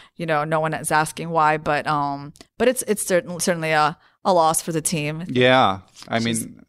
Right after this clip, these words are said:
Speaker 2: and so you guys will still be one of the higher seeds, but that, that hurts, right?
Speaker 1: Yeah, she's a, she's definitely a, a good,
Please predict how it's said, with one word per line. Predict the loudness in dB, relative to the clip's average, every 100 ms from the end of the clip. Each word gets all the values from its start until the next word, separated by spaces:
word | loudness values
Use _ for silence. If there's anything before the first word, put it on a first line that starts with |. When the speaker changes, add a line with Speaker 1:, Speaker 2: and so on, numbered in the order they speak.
| -8
Speaker 2:
and | 0 0 0 -8
so | -10 -6
you | -4
guys | 0 0
will | -2
still | -8 -8 -4
be | -2
one | 0 -2
of | 0
the |
higher | 2 4 4 2
seeds, | -2 -4 -6 -6
but | -6 -2
that, | -2 -2 -2
that | -4 -4
hurts, | -4 -4 -4 -10 -12
right? | -10 -12 -16 _ _
Speaker 1:
Yeah, | -2 0 2
she's | 0 -4 0
a, | 2 4 4 0
she's | -8
definitely | -2 -2 -2 -6 -2 -2
a, | -2
a | -6
good, | -4 0 2 2